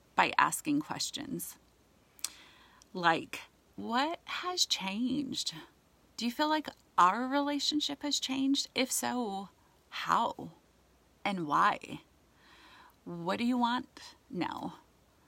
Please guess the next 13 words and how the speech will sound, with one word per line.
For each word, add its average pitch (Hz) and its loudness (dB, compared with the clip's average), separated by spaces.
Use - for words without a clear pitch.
What 202 2
were 254 0
you 277 2
wanting 226 0
when 208 -4
you 202 -4
made 196 -4
that - 0
decision? - -6
What's 214 -2
your 254 2
next 208 -2
step? 196 -4